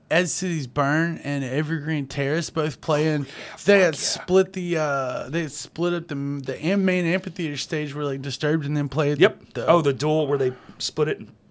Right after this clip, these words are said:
Speaker 2: have it on each side? Yes.
Speaker 1: Watching Evergreen Terrace and A C B play that was fucking weird 'cause I used to watch Ed City's Burn play. I watched them play in a coffee shop
Speaker 2: Which
Speaker 1: to, like, fifteen people.
Speaker 2: I was gonna say, which version of A C B was it? Was
Speaker 1: The
Speaker 2: it
Speaker 1: old, before Solid State
Speaker 2: <clears throat> Okay.
Speaker 1: played. They used to, they pl-, came and played in Monroe.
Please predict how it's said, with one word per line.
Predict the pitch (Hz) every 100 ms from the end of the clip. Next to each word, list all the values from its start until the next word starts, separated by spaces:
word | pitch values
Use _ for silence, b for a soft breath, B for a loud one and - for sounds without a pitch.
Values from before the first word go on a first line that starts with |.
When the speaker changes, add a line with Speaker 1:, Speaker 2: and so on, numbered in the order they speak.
| -
Speaker 2:
have | 151
it | 143
on | 135
each | 135 -
side? | 139 143 131
Yes. | 117 104 - -
Speaker 1:
Watching | 160 180 - 202
Evergreen | 196 202 196 170
Terrace | 165 160 165 151
and | 139
A | 147
C | - 165
B | 135 139
play | 135 147 135
that | 127 139
was | 135
fucking | - - - - -
weird | 127 180 160 131
'cause | 170 139
I | 151 147
used | 226 220
to | 165
watch | 139 131
Ed | 147
City's | - 151 135
Burn | - 143 185
play. | - 160
I |
watched | 175 180 -
them |
play | 151 160
in | 139
a | 127
coffee | 151 160 147
shop | - 131 123
Speaker 2:
Which | 139
Speaker 1:
to, |
like, | 135 127
fifteen | - 175 - 165 147
people. | 147 147 131
Speaker 2:
I |
was | 131
gonna | 139 127
say, | -
which | 127 131 110
version | 120 127 123 110
of |
A | 113
C | 110 113
B | 101 107
was | 98 104 -
it? | -
Was | 190
Speaker 1:
The | 175
Speaker 2:
it |
Speaker 1:
old, | 156 151 170 185 180 170 147
before | 151 - 175 175
Solid | - 151 151 139
State | - 135 127 123
Speaker 2:
<clears throat> |
Okay. | 127 120
Speaker 1:
played. | 101 123
They | 143
used | 170 -
to, | 165
they | 160
pl-, | -
came | - 170
and | 160
played | - 151 135
in | 135
Monroe. | 139 160 131